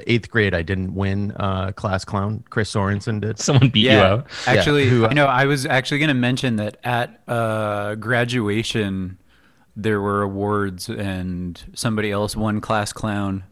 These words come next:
Speaker 1: Yeah.
Speaker 3: Um, which I felt was
Speaker 1: <laughs>
Speaker 3: a terrible injustice. But
Speaker 2: Someone more
Speaker 1: Same.
Speaker 2: popular than
Speaker 3: But
Speaker 2: you, but not
Speaker 1: But
Speaker 2: as funny.
Speaker 3: Yeah, exactly. He was, or, or just more like,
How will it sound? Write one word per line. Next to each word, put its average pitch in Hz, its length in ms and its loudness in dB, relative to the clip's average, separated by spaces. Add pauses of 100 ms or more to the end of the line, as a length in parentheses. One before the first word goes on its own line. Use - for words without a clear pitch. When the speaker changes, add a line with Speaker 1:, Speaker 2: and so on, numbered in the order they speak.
(520)
Speaker 1:
Yeah. 101 260 -2
Speaker 3:
Um, 95 420 -8
which 107 220 -4
I 104 80 0
felt - 280 6
was 339 200 2
Speaker 1:
<laughs> - 400 2
Speaker 3:
a 339 180 4
terrible 123 500 2
injustice. 104 640 -2 (100)
But 123 220 2
Speaker 2:
Someone 120 200 10
more 113 120 10
Speaker 1:
Same. 104 100 6
Speaker 2:
popular 95 420 10
than 98 160 8
Speaker 3:
But 95 120 8
Speaker 2:
you, 101 120 4
but 92 200 4
not 92 120 8
Speaker 1:
But 87 60 8
Speaker 2:
as 87 80 4
funny. 92 380 6 (360)
Speaker 3:
Yeah, 127 840 2
exactly. 107 500 0
He 123 160 -2
was, 120 200 0 (120)
or, 139 260 2
or 143 180 -2
just 151 260 -6
more 151 240 0
like, 113 640 -2